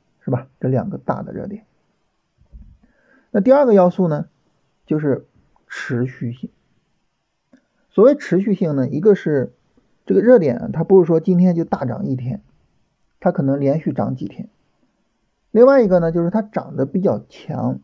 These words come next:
但是呢，调的时候啊，调得比较小，没有人卖，这个热点呢会持续涨。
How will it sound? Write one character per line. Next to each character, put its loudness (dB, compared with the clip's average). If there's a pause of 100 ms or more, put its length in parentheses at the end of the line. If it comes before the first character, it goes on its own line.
(300)
但 0
是 -4
呢， -4 (360)
调 -6
的 2
时 -6
候 -6
啊， -12 (640)
调 -6
得 -2
比 -8
较 -4
小， -14 (220)
没 -2
有 4
人 0
卖， -2 (540)
这 2
个 4
热 4
点 0
呢 -4
会 -4
持 -10
续 -6
涨。 -10